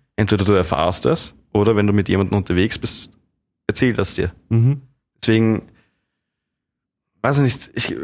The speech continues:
Speaker 1: kommt auf die Person halt, äh, wiederum auf das Individuum an, wie du lieber etwas erfährst. Erfährst du
Speaker 2: Ja.
Speaker 1: etwas, das du ra-, selber rausfinden musst, oder dass dir jemand
Speaker 2: Ja,
Speaker 1: mehr oder
Speaker 2: nein,
Speaker 1: weniger unter
Speaker 2: nein,
Speaker 1: die
Speaker 2: nein, das
Speaker 1: Arme,
Speaker 2: ist, das ist mein
Speaker 1: Arme
Speaker 2: persönlicher
Speaker 1: hilft.
Speaker 2: Geschmack. Das, das,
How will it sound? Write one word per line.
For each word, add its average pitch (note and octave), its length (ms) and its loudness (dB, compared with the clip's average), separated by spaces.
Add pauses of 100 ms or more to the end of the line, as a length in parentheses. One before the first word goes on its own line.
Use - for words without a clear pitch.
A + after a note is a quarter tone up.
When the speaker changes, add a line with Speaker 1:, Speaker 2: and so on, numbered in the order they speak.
(240)
Speaker 1:
kommt C#3 220 2
auf - 80 0
die - 80 -4
Person C#3+ 340 2
halt, G#2 160 2
äh, G2 180 0
wiederum B2 300 2
auf G#2+ 140 -2
das - 180 -10
Individuum A#2+ 460 0
an, G#2+ 240 0
wie A2 120 2
du A#2+ 120 2
lieber A2+ 440 0
etwas G2+ 220 -2
erfährst. F#2+ 600 -2
Erfährst G#2 340 -2
du A#2 40 2
Speaker 2:
Ja. A#2 80 4
Speaker 1:
etwas, G#2+ 260 -2
das - 220 -4
du - 60 -6
ra-, - 140 -4
selber G2+ 240 0
rausfinden G#2 400 0
musst, B2 260 -4
oder A2+ 320 2
dass - 420 -4
dir A#2 220 0
jemand A2 300 0
Speaker 2:
Ja, D#3+ 60 4
Speaker 1:
mehr E3+ 80 4
oder C#3+ 80 2
Speaker 2:
nein, B2+ 100 4
Speaker 1:
weniger A#2+ 140 4
unter A#2+ 100 2
Speaker 2:
nein, B2+ 80 2
Speaker 1:
die C3+ 60 2
Speaker 2:
nein, C3 100 2
das C3+ 100 2
Speaker 1:
Arme, A2 100 2
Speaker 2:
ist, F#2+ 100 0
das E3 160 -2
ist - 40 -4
mein F3+ 140 0
Speaker 1:
Arme A#2 120 0
Speaker 2:
persönlicher D3 280 2
Speaker 1:
hilft. F#2 100 0
Speaker 2:
Geschmack. D#2 300 -6
Das, - 240 -4
das, - 320 -6